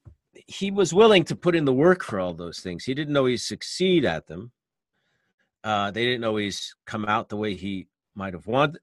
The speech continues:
wanted them to, but I think he worked hard to, uh, at his goals, where he didn't expect things just to happen to him. He didn't expect people just to do the work for him. And that,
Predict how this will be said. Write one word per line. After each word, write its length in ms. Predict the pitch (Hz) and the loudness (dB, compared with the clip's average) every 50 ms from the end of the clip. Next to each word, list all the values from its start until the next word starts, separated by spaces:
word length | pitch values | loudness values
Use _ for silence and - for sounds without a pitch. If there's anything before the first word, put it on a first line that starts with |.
| _ | _
wanted 380 | - 104 131 156 160 185 127 101 | -4 -2 -2 0 -2 -2 -6 -6
them 160 | 98 90 87 | -6 -6 -8
to, 200 | - - 104 98 | -8 -10 -12 -12
but 200 | 87 82 101 95 | -10 -10 -10 -10
I 80 | 101 101 | -10 -10
think 180 | - 147 135 | -12 -12 -14
he 220 | - - - 117 107 | -14 -12 -12 -10 -8
worked 260 | 107 127 131 117 - | -6 -6 -6 -8 -10
hard 480 | - - - 127 135 127 117 110 98 | -14 -8 -4 -2 0 0 -2 -4 -6
to, 340 | - - 107 101 98 98 92 - _ _ _ _ _ _ _ _ _ - | -12 -14 -12 -10 -8 -10 -10 -12 _ _ _ _ _ _ _ _ _ -12
uh, 240 | 95 95 92 92 87 - | -10 -8 -8 -8 -8 -8
at 180 | - 101 104 90 | -4 -4 -4 -4
his 200 | 85 101 92 87 | -6 -8 -10 -8
goals, 640 | 87 - 113 123 123 113 98 85 76 76 - - | -6 -4 -2 0 0 0 -2 -4 -6 -10 -12 -10
where 280 | 98 95 95 92 90 - _ _ _ _ _ _ _ _ | -8 -8 -6 -8 -8 -10 _ _ _ _ _ _ _ _
he 140 | - 131 | -10 -8
didn't 180 | 131 151 113 110 | -8 -8 -8 -10
expect 400 | 117 - - - 123 110 - - | -12 -10 -4 -2 -2 -2 -2 -4
things 240 | 120 113 107 95 - | -4 -4 -4 -6 -8
just 180 | - 104 - | -8 -10 -10
to 80 | - 95 | -10 -10
happen 380 | - - 101 95 - 90 82 76 | -4 -4 -4 -4 -4 -10 -16 -16
to 180 | - - 71 | -18 -20 -20
him. 180 | - - 76 71 | -20 -20 -16 -12
He 100 | 90 110 | -10 -8
didn't 120 | 120 127 107 | -8 -8 -8
expect 280 | - - - 101 - | -10 -10 -10 -10 -10
people 240 | - 110 92 92 95 | -10 -12 -10 -10 -10
just 200 | 90 95 - - | -10 -10 -12 -14
to 40 | - | -18
do 180 | 80 - 98 95 | -14 -10 -10 -8
the 120 | 85 87 | -8 -8
work 240 | 82 82 82 78 - | -10 -10 -14 -16 -18
for 280 | - - 87 82 85 78 | -18 -18 -16 -16 -16 -16
him. 180 | 78 69 76 | -18 -18 -16
And 140 | 85 90 95 | -14 -10 -6
that, 200 | 110 123 123 - | -4 -4 -6 -6